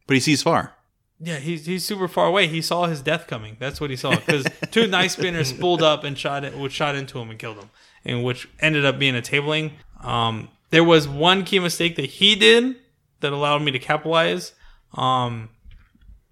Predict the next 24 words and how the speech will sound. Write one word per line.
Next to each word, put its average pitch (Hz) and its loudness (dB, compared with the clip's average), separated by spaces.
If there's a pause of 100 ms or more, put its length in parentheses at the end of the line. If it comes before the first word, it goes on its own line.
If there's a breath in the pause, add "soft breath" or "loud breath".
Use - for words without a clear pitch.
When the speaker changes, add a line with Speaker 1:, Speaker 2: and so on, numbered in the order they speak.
(120)
Speaker 2:
Yvrain 156 2
was 160 4
standing 160 0
by 147 0
the 139 -8
two, 156 0
uh, 127 0 (720 soft breath)
gunners 165 2
to - 0
the 147 2
Volwraith 143 2
battery 156 2
'cause 156 -8
he 135 -6
killed 156 0
the 123 0
actual 139 -2
gun. 139 -4
So - -6
I 127 0
just 131 -4
had 131 -4
two 147 -8
dudes. 143 -6